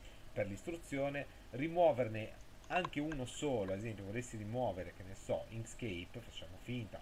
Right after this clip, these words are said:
o Github, può significare che, eh, tutta una serie di pacchetti vengano rimossi di conseguenza e quindi che ad esempio vengano rimossi, se elimino Inkscape, anche altri programmi che sono quelli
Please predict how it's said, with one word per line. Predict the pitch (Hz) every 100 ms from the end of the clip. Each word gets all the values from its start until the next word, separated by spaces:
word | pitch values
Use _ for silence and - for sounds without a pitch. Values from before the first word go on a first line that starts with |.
| 90
o |
Github, | 85 - - 82 82 90 117 - - - - - - - - - -
può | 233 214
significare | - 147 143 - - 131 104 101 131 -
che, | - 175 170 -
eh, | - 107 104 101 98 98 98 - - - -
tutta | - 226 143
una | 127
serie | - 175 131 113
di | 123 113 -
pacchetti | - 190 - 113 92 - 127 139 - 135
vengano | 143 135 131 139 143 143 - 107
rimossi | 104 113 104 92 - 117
di | 107
conseguenza | 98 95 - 87 82 78 - 85 - - -
e | 147
quindi | - 135 101
che | 139
ad |
esempio | 170 131 123 120 143
vengano | 120 110 117
rimossi, | 139 117 98 - - 113 - - - -
se | -
elimino | 95 92 92 92 95 110 107 123 104
Inkscape, | 131 156 - 98 87 - -
anche | 151 147 143 -
altri | 127 120 139
programmi | 156 135 92 110
che | 127
sono | 123 151
quelli | 147 98 90